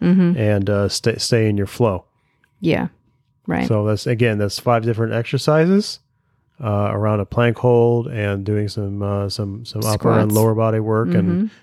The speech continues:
Speaker 2: and how, how well do you relate to that?
Speaker 1: Mm-hmm.
Speaker 2: And
Speaker 1: Yeah,
Speaker 2: again,
Speaker 1: the
Speaker 2: all based on over twenty years of data that, uh, that Dave's put into this.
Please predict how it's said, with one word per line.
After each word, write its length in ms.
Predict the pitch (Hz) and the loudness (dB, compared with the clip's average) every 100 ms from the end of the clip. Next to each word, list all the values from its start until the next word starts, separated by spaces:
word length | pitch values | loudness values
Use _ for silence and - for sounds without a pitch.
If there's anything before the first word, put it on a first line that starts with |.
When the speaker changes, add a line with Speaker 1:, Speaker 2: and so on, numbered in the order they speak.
| _ | _
Speaker 2:
and 160 | 110 104 | -8 0
how, 300 | 113 110 110 | 2 4 2
how 200 | 110 120 | 2 2
well 200 | 110 107 | 2 0
do 100 | 107 | -2
you 100 | 104 | 0
relate 300 | 104 104 110 | 2 2 0
to 100 | - | -4
that? 260 | 90 87 - - | -10 -12 -14 -8
Speaker 1:
Mm-hmm. 340 | 175 175 175 190 - | -4 -2 -2 -2 2
Speaker 2:
And 100 | 170 | 4
Speaker 1:
Yeah, 60 | 143 | 4
Speaker 2:
again, 220 | 120 104 | 4 2
Speaker 1:
the 60 | |
Speaker 2:
all 200 | 107 117 | 2 2
based 340 | 113 123 117 - | 2 2 2 2
on 200 | 113 110 | 2 2
over 180 | 107 104 | 0 -2
twenty 280 | 127 113 107 | 0 2 2
years 260 | 107 98 | 2 0
of 80 | 90 | -2
data 400 | 110 113 98 92 _ _ _ _ _ _ _ - | 0 2 2 -2 _ _ _ _ _ _ _ -4
that, 260 | 101 - 107 | -4 -2 -2
uh, 320 | 98 92 90 - | 0 -2 -6 -6
that 140 | 98 | -2
Dave's 220 | 107 98 | 0 0
put 140 | - 101 | -2 -4
into 180 | 98 95 | -4 -6
this. 260 | 95 - | -8 -10